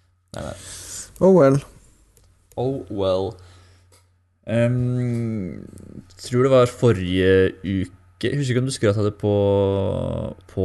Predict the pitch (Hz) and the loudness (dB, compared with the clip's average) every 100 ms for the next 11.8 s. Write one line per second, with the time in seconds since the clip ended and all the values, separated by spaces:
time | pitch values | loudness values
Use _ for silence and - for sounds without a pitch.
0 | 98 95 101 - 95 78 127 104 95 95 | 0 -2 -4 -6 -6 -6 -6 -6 -4 -4
1 | 95 87 87 87 - 85 - - 98 92 | -4 -4 -4 -6 -6 -8 -6 -8 -8 -6
2 | 87 85 85 - - - - - 104 156 | -6 -8 -10 -10 -12 -12 -12 -4 -2 -2
3 | 185 - - - 110 104 104 104 101 95 | -6 -10 -10 -6 -2 -2 -2 -2 -4 -6
4 | - 110 113 104 82 85 98 98 95 95 | -6 -4 -2 0 0 -2 -2 0 0 -2
5 | 95 92 95 - 90 80 82 82 92 - | -2 -4 -6 -6 -6 -6 -6 -8 -8 -10
6 | - 151 156 - 104 101 107 107 107 107 | -8 -8 -8 -8 -6 -4 -4 -4 -2 -4
7 | 101 98 - - - 110 - 107 90 92 | -4 -6 -8 -10 -12 -14 -6 -4 -4 -8
8 | - - 113 117 - 107 147 139 123 113 | -14 -12 -8 -6 -2 -4 -4 -8 -4 -2
9 | 95 - 101 101 98 101 101 - - - | -2 -2 -2 0 0 0 -2 -8 -20 -20
10 | - _ _ _ _ _ _ 92 92 95 | -20 _ _ _ _ _ _ -4 -2 0
11 | 90 90 92 90 90 80 69 - | 0 -2 -2 -4 -6 -6 -8 -12